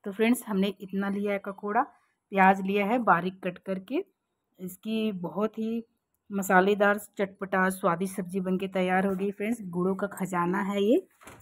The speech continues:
तो हमने इसे इतने बड़े साइज में कट कर लिया है, आप देख पा रहे होंगे फ्रेंड्स,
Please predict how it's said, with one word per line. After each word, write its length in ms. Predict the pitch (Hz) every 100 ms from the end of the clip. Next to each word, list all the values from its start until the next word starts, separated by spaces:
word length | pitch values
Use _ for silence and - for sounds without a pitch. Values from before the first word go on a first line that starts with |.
| _ _ _ _ _ -
तो 80 | 196
हमने 300 | 190 202 214 226
इसे 340 | 196 220 214 226 _ _ _
इतने 320 | 190 190 214 240
बड़े 300 | 220 208 208
साइज 380 | 208 185 185 190
में 120 | 220
कट 200 | - 175
कर 200 | 190 196
लिया 300 | 196 196 202 196
है, 220 | 240 311 _ -
आप 160 | 190 175
देख 300 | 185 196 -
पा 120 | 196
रहे 140 | 190
होंगे 160 | 190 196
फ्रेंड्स, 280 | 202 226 285